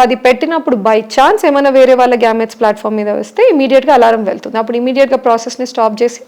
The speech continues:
they'll correct their issue. So, ఆ డౌట్ ఉండదు వాళ్ళకని ఆర్ఐ విట్‌నెసింగ్ తెచ్చాం. Now, ఆర్ఐ విట్‌నెసింగ్ only వీళ్ళ గ్యామెట్ మిక్సింగ్ అవాయిడ్ చేయడానికే కాదు, మాకు వేరే పర్పసెస్ కూడా ఉంటాయి. ఒక హెడ్ ఎంబ్రియాలజిస్ట్ ఉన్నారు, లేదా we have, uh, from Spain, uh, ఈవీ ఫర్టిలిటీ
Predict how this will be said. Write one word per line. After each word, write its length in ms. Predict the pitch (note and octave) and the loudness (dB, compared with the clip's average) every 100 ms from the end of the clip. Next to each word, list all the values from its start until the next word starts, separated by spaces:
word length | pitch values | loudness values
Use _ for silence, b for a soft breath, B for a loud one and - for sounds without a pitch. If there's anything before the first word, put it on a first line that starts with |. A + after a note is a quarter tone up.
| D#4+ | -4
they'll 200 | D4+ C4+ | -2 0
correct 220 | C4+ C#4 A#3 | 0 2 2
their 140 | A3 G3+ - _ _ G#3+ | 2 0 -12 _ _ -18
issue. 140 | B B B - | B B B -2
So, 60 | F4 D#4 | 4 4
ఆ 40 | A#3 B3+ | 4 4
డౌట్ 240 | C#4+ E4 C#4+ | 4 2 0
ఉండదు 280 | C4 A#3+ B3 | 2 2 2
వాళ్ళకని 320 | A#3 A3+ B3+ A#3+ | 2 0 -2 0
ఆర్ఐ 140 | A3 A3 | 0 0
విట్‌నెసింగ్ 420 | A3 A3 G#3+ A3+ G#3+ | -4 -8 -8 -10 -12
తెచ్చాం. 260 | - - - b b b - | -16 -18 -20 b b b -2
Now, 80 | C#4+ C4+ | 2 4
ఆర్ఐ 180 | D4+ F#4 F4+ | 4 4 0
విట్‌నెసింగ్ 440 | E4+ E4+ F#4 E4 D4+ | -2 -4 -4 0 2
only 220 | D4+ E4 D#4+ C#4 | 4 2 2 2
వీళ్ళ 180 | C#4+ C#4 C4 | 2 4 4
గ్యామెట్ 360 | B3+ C#4+ D4+ D4 | 4 2 0 -4
మిక్సింగ్ 320 | D4 D4+ D4+ C#4 | -4 -4 2 4
అవాయిడ్ 280 | C#4 C#4 C#4 | 6 4 4
చేయడానికే 380 | C#4 C4 C#4 C4 | 4 2 2 2
కాదు, 120 | A#3 D4+ | 2 0
మాకు 120 | C4+ A#3+ | -2 2
వేరే 140 | A#3 B3 | 2 2
పర్పసెస్ 420 | A#3+ A#3+ A#3+ A#3+ G#3+ | 0 0 -2 -4 -2
కూడా 140 | A3+ G#3+ | -4 -4
ఉంటాయి. 260 | G#3 A3+ F4+ B B B - A3+ | -2 -2 -4 B B B -10 -2
ఒక 100 | A#3 A3 | 0 2
హెడ్ 180 | A#3+ C4+ | 4 4
ఎంబ్రియాలజిస్ట్ 600 | B3+ C4 B3 A#3+ A#3 - A3 | 4 4 4 2 -2 -6 -4
ఉన్నారు, 360 | G#3+ G#3 A3 b b b A#3 | -2 -4 -6 b b b 0
లేదా 220 | A#3+ A#3 A#3 A3 | 2 4 2 2
we 80 | A#3+ A#3+ | 2 4
have, 220 | A#3+ G#3+ A3+ | 4 2 0
uh, 60 | A3+ | 0
from 140 | A#3 A#3 G#3+ | -2 -4 -4
Spain, 320 | - B3 B3 B3 A3+ | 2 2 2 0 0
uh, 320 | G#3+ A3 G#3+ - - B3+ | 0 -2 -4 -6 -10 -4
ఈవీ 160 | B3 B3 B3 | -2 0 0
ఫర్టిలిటీ 400 | A#3 A#3 A3 | -2 -4 -6